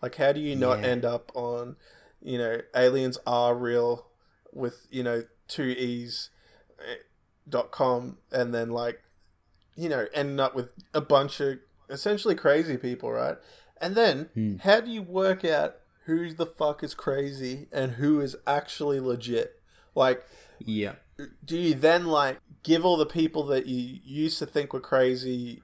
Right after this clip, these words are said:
Speaker 1: amnesty or whatever? Do you just assume that they were all right and then reclass everyone? Or do you, like, 'cause then you've gotta look at everything you know about alien abduction and crazy people in a new light, because it's like,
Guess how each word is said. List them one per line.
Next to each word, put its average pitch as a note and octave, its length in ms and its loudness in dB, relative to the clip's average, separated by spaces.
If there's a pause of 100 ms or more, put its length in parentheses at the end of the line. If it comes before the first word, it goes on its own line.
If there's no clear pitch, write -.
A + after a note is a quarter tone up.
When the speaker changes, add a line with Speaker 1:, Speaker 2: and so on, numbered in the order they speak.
(140)
Speaker 1:
amnesty C3 520 -2
or A#2+ 80 2
whatever? A2 300 0
Do B2+ 80 -10
you B2 100 -4
just B2+ 240 -8
assume C3+ 360 -4
that B2 160 -6 (180)
they C3 160 4
were B2+ 140 6
all B2 100 6
right B2 340 4
and C3 160 -4
then C3 200 -2
reclass C3 920 0
everyone? E3 480 -4
Or C#3 220 2
do C3 100 -2
you, C3 240 -2
like, A#2 300 2 (380)
'cause D3+ 180 -4
then F#3 140 4
you've G3 100 -4
gotta E3+ 160 4
look D3 260 2
at - 140 0 (260)
everything F#3+ 580 0
you C#3+ 180 -8
know C#3 260 8
about C3+ 360 4
alien C3+ 460 2
abduction B2+ 720 -4 (600)
and E3 220 -4
crazy E3+ 400 2
people B2+ 460 -4
in C#3 100 -2
a C#3 60 0
new C3+ 220 -2
light, B2+ 380 2
because C3 260 -8
it's - 140 -12
like, A#2+ 140 -2